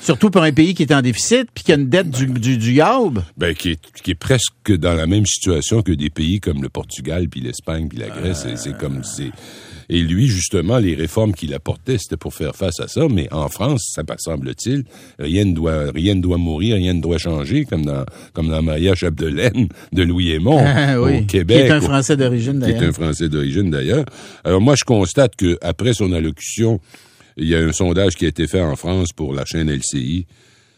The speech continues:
Speaker 2: et il n'y a que cinquante-quatre pour cent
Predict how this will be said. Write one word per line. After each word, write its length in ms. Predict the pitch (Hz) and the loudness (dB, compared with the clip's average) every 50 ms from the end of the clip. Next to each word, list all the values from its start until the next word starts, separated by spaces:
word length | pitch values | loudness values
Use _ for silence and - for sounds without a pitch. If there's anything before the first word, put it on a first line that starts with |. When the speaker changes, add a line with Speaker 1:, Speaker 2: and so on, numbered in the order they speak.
| _ _ _ _ _ _ - - | _ _ _ _ _ _ -12 -8
Speaker 2:
et 80 | 73 | -4
il 180 | 78 80 82 82 | -2 0 2 2
n'y 100 | 82 82 | 2 0
a 80 | 82 | -2
que 140 | 78 - 78 | -2 -4 -8
cinquante-quatre 800 | - - - 135 139 - - 104 87 76 - - - 104 - _ - | -8 -2 -2 -2 -2 0 -2 -4 -4 -4 -6 -6 -6 -6 -6 _ -6
pour 200 | - 82 - - | -6 -6 -6 -6
cent 280 | - - 92 95 92 | -6 -4 -4 -4 -4